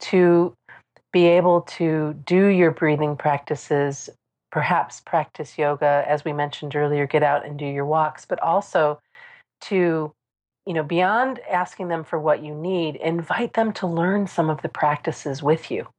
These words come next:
It's just becomes this beautiful partnership of,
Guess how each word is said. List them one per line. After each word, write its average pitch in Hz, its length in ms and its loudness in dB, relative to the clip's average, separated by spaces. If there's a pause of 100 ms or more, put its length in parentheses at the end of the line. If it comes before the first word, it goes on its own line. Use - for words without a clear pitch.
(880)
It's 202 200 2
just - 200 -2 (120)
becomes 202 560 2
this 170 400 2 (1040)
beautiful 220 460 4
partnership 180 720 -2
of, 156 420 0